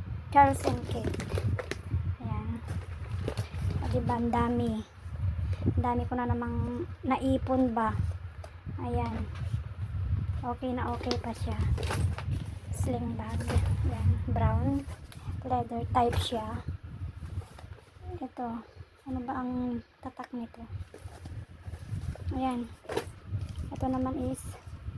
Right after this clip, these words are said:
pang straight ng buhok or curlier.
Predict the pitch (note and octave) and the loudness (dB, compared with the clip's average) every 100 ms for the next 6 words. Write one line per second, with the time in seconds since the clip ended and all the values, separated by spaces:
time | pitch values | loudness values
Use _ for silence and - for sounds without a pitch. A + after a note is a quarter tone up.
0 | - - - - - C#4 B3+ - C4 C4 | -8 -8 -8 -10 -4 -2 -2 2 2 2
1 | B3+ A#3+ A3+ B3 - - B3+ C#4 D4 - | 0 0 0 -2 -4 -4 0 2 2 0
2 | - - - - - - - B3 A#3+ A#3 | -10 -12 -8 -8 -10 -6 2 4 4 4
3 | A#3+ - G#3 | 4 4 2